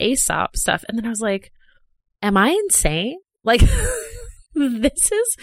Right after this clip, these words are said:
so expensive." So I think that's, like, kind of been the only thing, like, really holding me back. Now, the thing that I will say that I,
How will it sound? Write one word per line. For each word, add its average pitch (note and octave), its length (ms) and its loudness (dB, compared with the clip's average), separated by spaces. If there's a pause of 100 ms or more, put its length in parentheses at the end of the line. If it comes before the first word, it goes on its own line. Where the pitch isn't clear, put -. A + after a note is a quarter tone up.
(320)
so C4 540 2
expensive." - 840 -2
So - 160 2
I B3+ 100 2
think F#4 280 -4
that's, G4 260 -2
like, C4+ 260 0 (920)
kind D4 280 -2
of D#4 160 0
been A#3+ 320 0
the - 200 -2
only A#3 280 2
thing, B3 240 2
like, F#3+ 180 -6
really G3 240 0
holding F#3+ 320 -6
me F3 100 -8
back. B3+ 280 2
Now, C4+ 140 0
the C4+ 120 -2
thing E4 280 -2 (100)
that G#4 80 -2
I C#4 140 0
will B3 120 0
say C4 340 2
that G3+ 200 -2
I, - 140 -8